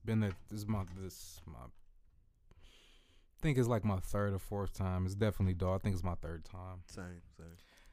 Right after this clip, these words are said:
Speaker 1: Dope place. Shout out Top Golf. Um, yeah, bro was definitely, uh, definitely hitting that motherfucker with the, with the most, um, power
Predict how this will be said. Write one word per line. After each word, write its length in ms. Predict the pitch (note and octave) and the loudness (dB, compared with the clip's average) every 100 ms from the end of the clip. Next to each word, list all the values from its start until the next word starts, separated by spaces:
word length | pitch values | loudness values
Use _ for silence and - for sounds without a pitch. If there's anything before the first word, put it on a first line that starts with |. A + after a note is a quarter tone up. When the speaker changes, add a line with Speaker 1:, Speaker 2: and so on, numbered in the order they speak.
| - | -4
Speaker 1:
Dope 240 | - G3 F#3+ | 10 10 12
place. 460 | F3+ F#3 F3 - - - | 12 12 8 2 -8 -14
Shout 400 | - - D#3+ E3 | -8 0 6 6
out 260 | D#3 A#2+ - | 6 4 0
Top 360 | D#3+ D3 F#2+ | 2 2 0
Golf. 420 | C#3 C#3+ C3+ - - | 2 6 6 2 -2
Um, 440 | B2 B2 A#2+ A2+ G#2 - - - - - _ | -4 -2 0 -2 -4 -10 -20 -20 -20 -20 _
yeah, 180 | D#3+ F3 | -2 0
bro 300 | G2 B2+ A3+ | 0 2 2
was 180 | G#3 C#3+ | 2 2
definitely, 560 | D3 G#3+ - G3+ F#3+ F#3 | 4 4 4 4 6 6
uh, 280 | F3 D#3 D#3 - - - - - - - _ - | 6 4 0 -6 -20 -20 -20 -20 -20 -20 _ -4
definitely 400 | D#3+ G3+ F#3+ F3 | 2 4 8 8
hitting 260 | E3 A#3 G#3 | 8 6 6
that 120 | D#3+ | 6
motherfucker 520 | D3 D3 C#3+ D3 C#3+ C#3+ | 6 6 4 2 2 4
with 220 | C#3 - | 2 2
the, 220 | G#2+ F#2 - _ _ _ _ - | -2 -2 -6 _ _ _ _ -10
with 180 | - B2+ | -4 2
the 60 | C3 | 4
most, 580 | C#3 D3 A#2 - - - - - _ - - _ _ - | 6 6 4 -4 -14 -14 -16 -20 _ -20 -20 _ _ -12
um, 580 | F#2+ G2+ G2 F2+ E2+ E2+ _ _ _ _ _ - - _ _ _ _ _ _ _ _ _ _ _ _ _ _ _ _ _ _ _ _ _ _ _ | -6 -4 -4 -4 -8 -12 _ _ _ _ _ -20 -20 _ _ _ _ _ _ _ _ _ _ _ _ _ _ _ _ _ _ _ _ _ _ _
power 580 | - D3+ F#3+ E3 B2 A2+ | 2 6 10 10 10 6